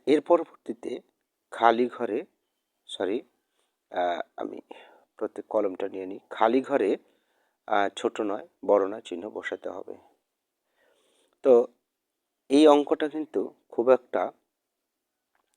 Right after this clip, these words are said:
সহজ নয় সবার কাছে, মনে রাখবে। এটা কিন্তু সহজ মনে হলো, সহজ নয়, তবে সহজভাবে বোঝানোর চেষ্টা করছি আমি। উম, এখানে প্রথম অবস্থায়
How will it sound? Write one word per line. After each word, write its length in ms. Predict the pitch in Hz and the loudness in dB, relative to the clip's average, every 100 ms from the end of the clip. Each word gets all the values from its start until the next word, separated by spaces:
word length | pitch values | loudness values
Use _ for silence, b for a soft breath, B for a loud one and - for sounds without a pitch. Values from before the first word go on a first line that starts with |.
| _ | _
সহজ 400 | - 107 104 127 - | -4 -2 0 0 -2
নয় 240 | - - - | -10 -12 -14
সবার 320 | - - - | -14 -12 -14
কাছে, 340 | - - - - _ _ _ _ _ _ _ | -16 -18 -18 -20 _ _ _ _ _ _ _
মনে 180 | 95 90 | -6 -6
রাখবে। 340 | 76 - - - _ | -8 -14 -20 -20 _
এটা 180 | - 98 | -10 -10
কিন্তু 320 | - 104 107 | -10 -8 -6
সহজ 400 | - 95 98 - | -6 -6 -8 -12
মনে 240 | 92 90 | -14 -12
হলো, 340 | 92 104 - - _ _ _ _ _ | -12 -12 -10 -12 _ _ _ _ _
সহজ 440 | - 87 90 - | -6 -2 -2 -4
নয়, 180 | 65 58 - | -10 -10 -10
তবে 180 | 120 | -10
সহজভাবে 640 | 151 - 117 120 - 127 147 | -8 -6 -6 -6 -10 -10 -6
বোঝানোর 420 | 107 104 - - | -4 -6 -8 -12
চেষ্টা 280 | - - - | -10 -10 -10
করছি 340 | - 90 - | -10 -14 -8
আমি। 180 | 92 120 185 b b b b b b b | -6 -6 -8 b b b b b b b
উম, 280 | 90 98 92 - _ _ _ _ _ | -8 -4 -4 -8 _ _ _ _ _
এখানে 420 | - - 170 135 127 _ _ _ _ _ _ _ _ _ _ _ _ _ _ _ _ _ | -4 0 2 2 2 _ _ _ _ _ _ _ _ _ _ _ _ _ _ _ _ _
প্রথম 280 | 143 - 160 | 2 2 2
অবস্থায় 500 | 113 104 - 95 127 | 2 2 -2 -4 -6